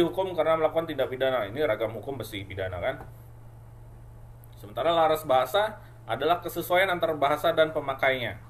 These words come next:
Makanya tadi ada dibilang, eh, ada bahasa matematika dan sejenisnya.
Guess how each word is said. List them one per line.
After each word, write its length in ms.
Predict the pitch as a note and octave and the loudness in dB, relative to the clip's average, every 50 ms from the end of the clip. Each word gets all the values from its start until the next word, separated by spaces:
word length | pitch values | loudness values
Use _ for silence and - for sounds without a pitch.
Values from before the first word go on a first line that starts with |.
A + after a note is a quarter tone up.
| - - - - - | -20 -20 -20 -18 -14
Makanya 240 | G#2 A#2 B2+ B2 | -8 -6 -4 -4
tadi 160 | B2+ - G#2 A2+ | -4 -2 -2 0
ada 160 | A2+ A#2 A#2 | 0 0 -2
dibilang, 480 | A2+ A2+ A2 A2+ A2 A2 A2 A2+ A#2 - - - - - - - - - - - - | -2 -4 -6 -4 -2 -2 -4 -4 -8 -12 -16 -18 -18 -18 -20 -20 -20 -20 -20 -10 -4
eh, 160 | G2+ G2+ G2 G2+ | -2 0 0 0
ada 80 | G2+ G#2 | 0 -2
bahasa 320 | G2+ G#2+ G2+ G2+ - - | 0 0 -2 -2 -2 -6
matematika 560 | G#2 F#2+ F#2 G2 G2+ G#2 - A#2 A#2 A#2+ A#2 A2+ A2 A2 G#2+ A2 G#2+ G#2+ A2 A2+ A2+ A2 - - - - - - - - - | -8 -8 -8 -8 -8 -8 -8 -6 -4 -2 0 0 0 0 0 -2 -4 -6 -6 -8 -10 -12 -16 -18 -20 -20 -20 -20 -16 -10 -10
dan 160 | F#2+ F#2 - | -10 -10 -8
sejenisnya. 560 | - G#2+ G2+ G#2 G2+ G2+ G2+ - - F2 - | -10 -10 -10 -8 -10 -10 -10 -10 -10 -12 -12